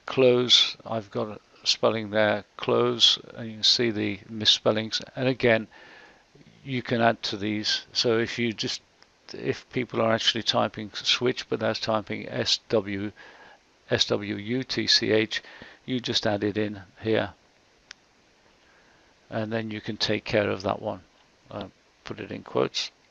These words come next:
and we get it right. Okay, um, there's the function here that takes care of the spelling. So it basically goes through the text we type in <clears throat> and finds a misspelling and actually corrects it. So it puts the,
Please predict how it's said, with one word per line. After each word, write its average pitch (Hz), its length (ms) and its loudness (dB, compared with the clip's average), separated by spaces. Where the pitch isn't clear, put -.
and 107 180 -16
we 107 60 -16
get 107 160 -6
it 104 100 -10
right. 120 320 0
Okay, 151 320 6
um, 139 460 8
there's 147 460 8
the 151 80 0
function 143 500 0
here 123 260 2
that 117 200 -4
takes - 320 0
care 117 240 2
of 107 140 -4
the 107 60 -6
spelling. 113 500 2
So 123 240 6
it 127 220 -2
basically 127 500 6
goes 139 340 8
through 127 260 4
the 117 260 2
text - 340 2
we 117 80 -4
type 110 340 2
in 135 220 6
<clears throat> 165 280 4
and 131 200 4
finds 113 320 2
a 120 80 2
misspelling 113 640 6
and 110 120 -2
actually 110 320 -2
corrects - 460 2
it. - 80 -2
So - 160 6
it 117 140 -4
puts - 220 2
the, - 80 0